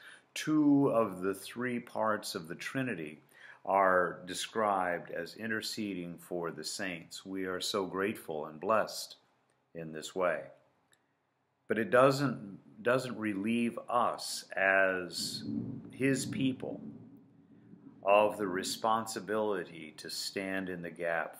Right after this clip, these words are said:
for those around us. We need to be people who are intercessors.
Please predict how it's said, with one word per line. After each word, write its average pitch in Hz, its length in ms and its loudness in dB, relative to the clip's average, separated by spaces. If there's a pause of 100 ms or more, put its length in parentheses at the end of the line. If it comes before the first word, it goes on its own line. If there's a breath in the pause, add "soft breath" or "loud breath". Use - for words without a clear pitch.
for 85 180 -6
those 80 320 -6
around 73 420 -10
us. - 360 -18 (640 soft breath)
We 120 140 0
need 117 340 4
to 98 60 -2
be 98 400 0
people 95 560 -6
who 92 200 -2
are 87 340 4
intercessors. 82 1040 -6